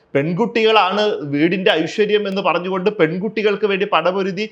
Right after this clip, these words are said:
സ്ത്രീകൾക്ക് ജീവിക്കാനുള്ള അവകാശവും സ്വാതന്ത്ര്യവും വാങ്ങിക്കൊടുത്ത മതം ഇസ്ലാമാണ്. ആ നൂറ്റാണ്ടിൽ, അന്നത്തെ നൂറ്റാണ്ടിൽ അത്തരം അപരിഷ്കൃത ദ-, ദ-,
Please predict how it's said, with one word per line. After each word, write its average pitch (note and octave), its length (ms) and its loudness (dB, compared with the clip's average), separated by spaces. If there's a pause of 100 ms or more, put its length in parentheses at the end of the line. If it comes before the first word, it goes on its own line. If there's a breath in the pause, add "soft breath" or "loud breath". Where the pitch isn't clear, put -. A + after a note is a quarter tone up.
(140 loud breath)
സ്ത്രീകൾക്ക് A#3 520 2
ജീവിക്കാനുള്ള B3 720 -2
അവകാശവും A#3+ 640 -2
സ്വാതന്ത്ര്യവും A3+ 480 -2
വാങ്ങിക്കൊടുത്ത B3 440 -2
മതം A3 320 -2
ഇസ്ലാമാണ്. A#3 560 -2 (500 soft breath)
ആ D#3+ 220 4
നൂറ്റാണ്ടിൽ, A3+ 760 0
അന്നത്തെ G3 340 0
നൂറ്റാണ്ടിൽ G3+ 500 -2
അത്തരം G#3 500 -2
അപരിഷ്കൃത F3 640 0
ദ-, F#3 180 -4
ദ-, F3 400 -2